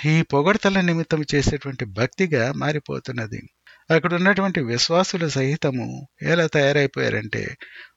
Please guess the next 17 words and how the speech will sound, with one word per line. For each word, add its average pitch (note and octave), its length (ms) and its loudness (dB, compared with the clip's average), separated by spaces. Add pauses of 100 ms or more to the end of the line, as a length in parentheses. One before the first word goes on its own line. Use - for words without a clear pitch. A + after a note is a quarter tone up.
(120)
ప్రభువు E3+ 320 4
మాట G3 260 4
కన్నా A2+ 640 -4 (120)
బైబిల్లో D3 840 2
ఏమైతే D#3+ 520 2
వ్రాయబడి B2 540 0
ఉన్నదో G2+ 420 -8 (360)
ఆ D3 140 4
మాట G3+ 280 4
కన్నా E3 300 0
కూడాను B2+ 680 -4 (200)
వారి C#3 360 4
యొక్క C3+ 200 0
బోధకులు A#2 540 -2
చెప్పినటువంటి B2+ 680 -6
మాటలు G#2 420 -4
మాత్రమే A2+ 680 -6